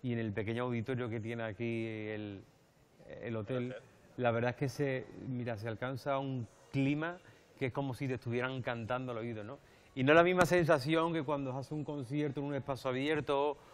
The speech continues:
Speaker 1: con una banda, con un batería, ¿no? Que se genera también muchísima e-, energía, pero es otro tipo de energía diferente, ¿no? Realmente cuando los recintos son tan pequeñitos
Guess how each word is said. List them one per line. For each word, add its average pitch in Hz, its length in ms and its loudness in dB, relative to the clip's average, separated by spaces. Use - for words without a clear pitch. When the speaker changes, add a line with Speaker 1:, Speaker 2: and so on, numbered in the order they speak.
Speaker 1:
con 131 180 10
una 139 160 12
banda, 143 560 10
con 131 120 0
un 127 160 -2
batería, 139 580 2
¿no? 147 220 -2
Que 123 240 -2
se 127 220 2
genera 131 320 2
también 147 280 0
muchísima 139 680 0
e-, 151 120 -4
energía, 156 500 0
pero 135 180 6
es 131 40 4
otro 139 240 4
tipo 127 240 -2
de 120 60 -2
energía 120 240 -2
diferente, 101 500 -6
¿no? 120 100 -10
Realmente 123 480 0
cuando 127 220 0
los 117 120 2
recintos 113 320 -2
son 135 160 -6
tan 131 180 -2
pequeñitos 123 640 -4